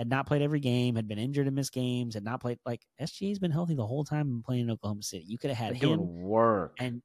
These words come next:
Speaker 1: if you were, didn't have Kawhi and Paul Ge-, George, you would have had other pieces that you didn't trade for him that you could have drafted and possibly built around S G A and, and been in a
Speaker 2: Maybe,
Speaker 1: different
Speaker 2: like, building
Speaker 1: spot.
Speaker 2: Oklahoma City. Yeah.
Speaker 1: Exactly. Exactly. You could be Oklahoma City right now. But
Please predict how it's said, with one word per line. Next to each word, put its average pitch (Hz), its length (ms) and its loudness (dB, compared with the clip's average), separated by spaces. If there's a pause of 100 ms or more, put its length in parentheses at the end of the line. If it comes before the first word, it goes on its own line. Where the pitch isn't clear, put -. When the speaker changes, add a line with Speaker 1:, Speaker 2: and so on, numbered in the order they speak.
Speaker 1:
if 131 200 -6
you 175 260 0
were, 170 500 2 (400)
didn't 170 180 -2
have 170 140 -2
Kawhi 175 240 0
and 175 100 -2
Paul 165 140 0
Ge-, 156 160 -2 (220)
George, 170 300 0
you 147 80 2
would 160 120 2
have 147 80 0
had 160 100 0
other 156 200 0
pieces 180 340 -4
that 143 100 0
you 143 100 0
didn't 147 220 -2
trade 185 320 0
for 131 140 -2
him 135 260 0 (320)
that 131 120 -4
you 143 100 -2
could 156 120 4
have 147 80 2
drafted 135 380 0
and 151 100 0
possibly 135 360 2
built 120 320 0
around 135 320 0
S 104 160 -2
G 110 200 -6
A 127 140 -2
and, 113 180 -4
and 110 220 -8
been 120 140 -4
in - 0 -
a - 20 2
Speaker 2:
Maybe, 151 200 6
Speaker 1:
different 156 180 8
Speaker 2:
like, - 60 -6
building 147 260 6
Speaker 1:
spot. 151 80 8
Speaker 2:
Oklahoma 170 260 2
City. 220 400 -4 (240)
Yeah. 131 240 0
Speaker 1:
Exactly. 98 400 -8 (540)
Exactly. 185 340 -6
You 117 80 0
could 139 160 0
be 147 160 6
Oklahoma 180 320 4
City 247 260 -4
right 82 200 -8
now. - 360 -20
But 98 140 -12